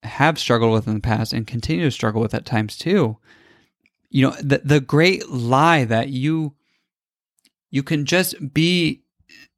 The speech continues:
uh, that you don't need anyone, that you can just be everything that you need. You can, you can kind of just shut yourself away in a, in a corner and, and you don't need to grow in virtue because you're not harming anyone. It's okay to live in sin because you're not really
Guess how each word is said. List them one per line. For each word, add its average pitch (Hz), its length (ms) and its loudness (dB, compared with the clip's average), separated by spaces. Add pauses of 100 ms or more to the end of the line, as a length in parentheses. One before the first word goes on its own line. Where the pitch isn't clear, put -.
(140)
uh, 123 600 -10 (1600)
that 170 160 0
you 180 100 2
don't 165 180 0
need 156 180 2
anyone, 107 540 2 (800)
that 143 80 4
you 156 120 2
can 165 140 0
just 135 140 -4
be 160 160 2
everything 147 320 2
that 135 120 -4
you 131 120 0
need. 127 260 2
You 123 100 -2
can, 120 320 -4 (320)
you 135 120 -6
can 147 160 -6
kind 151 160 -4
of 143 80 -2
just 131 260 -8 (100)
shut - 280 -4
yourself 139 300 -2
away 135 340 4
in 120 100 0
a, 131 260 -6
in 120 140 -6
a 120 60 -2
corner 151 440 0
and, 113 240 -2 (540)
and 131 140 0
you 131 80 2
don't 143 320 0
need 147 240 0
to 143 80 -2
grow 127 300 2
in 120 240 -4
virtue 120 360 0
because 117 320 -2
you're 120 80 -2
not 131 200 -2
harming 156 360 0
anyone. 110 380 -2
It's 120 240 -8
okay 208 300 0
to 220 80 4
live 139 200 2
in 117 100 0
sin 160 300 -4
because 123 300 -4
you're 143 100 -2
not 156 140 -2
really 139 400 2